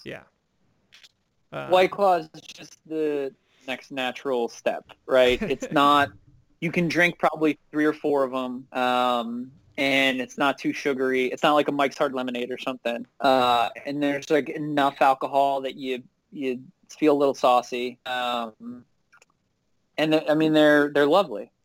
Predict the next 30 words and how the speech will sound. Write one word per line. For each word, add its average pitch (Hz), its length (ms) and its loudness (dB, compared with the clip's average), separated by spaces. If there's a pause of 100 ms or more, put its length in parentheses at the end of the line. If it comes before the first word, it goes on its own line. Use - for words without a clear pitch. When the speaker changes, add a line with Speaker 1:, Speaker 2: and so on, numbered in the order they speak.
Speaker 2:
and 202 120 -8
Speaker 1:
Yeah. 143 100 -6
Speaker 2:
have 139 320 -2
lovely 143 520 0
flavors: 135 580 -2
tangerine, 135 600 -6
mango, 131 760 0 (140)
you 135 120 -4
know, 120 280 -6 (920)
black 135 460 2
cherry. 143 800 -6 (140)
They 143 120 -4
crush 147 460 0
the 135 80 -8
flavor 135 460 -2
Speaker 1:
<laughs> - 20 -8
Speaker 2:
game. 139 520 -6 (680)
Um, 131 800 -8 (1160)
yeah, 320 300 2 (160)
you're, 196 360 0
you, 190 200 -2
you'd 226 320 -4
like 277 320 2
'em. 110 260 -10
And 202 140 -2
they're, 240 120 0
and 220 100 -2
they're 226 120 0
not, 226 440 2
they're, 185 280 -4